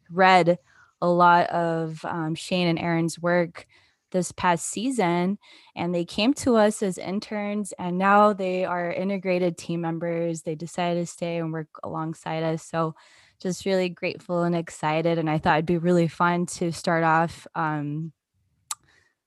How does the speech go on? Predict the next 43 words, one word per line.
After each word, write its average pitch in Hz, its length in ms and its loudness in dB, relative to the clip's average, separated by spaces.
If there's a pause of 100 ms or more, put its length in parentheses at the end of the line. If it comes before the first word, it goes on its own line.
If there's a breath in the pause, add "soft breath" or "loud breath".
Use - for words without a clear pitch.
(100)
really 190 260 2
the 170 80 0
beginning 175 340 2
of 165 120 0
the 160 80 0
year 170 420 4
with 160 160 -2
having 160 360 -2
them 160 140 -2
on 165 140 -2
the - 160 -6
episode 160 640 -2
and 156 280 -4
getting 220 220 2
to 208 100 2
hear 202 200 2
their 202 180 2
voices. 170 840 0 (380 loud breath)
We 190 60 -2
get 175 180 4
to 180 140 -4
see - 180 0
their 170 160 2
thoughts 175 640 4
and 160 160 -2
their 160 160 -2
beautiful 175 480 2
words 165 420 2
written 165 220 -2
all 165 100 2
the 160 100 0
time. 180 600 -2 (500 soft breath)
And, 160 640 -4
uh, 156 400 -4
it's, - 320 -16
it's - 180 -20
wonderful 170 400 2
to 170 140 -4
hear 170 200 4
their 165 200 2
voice 160 400 -2
too. 156 480 -4
So, 151 560 -4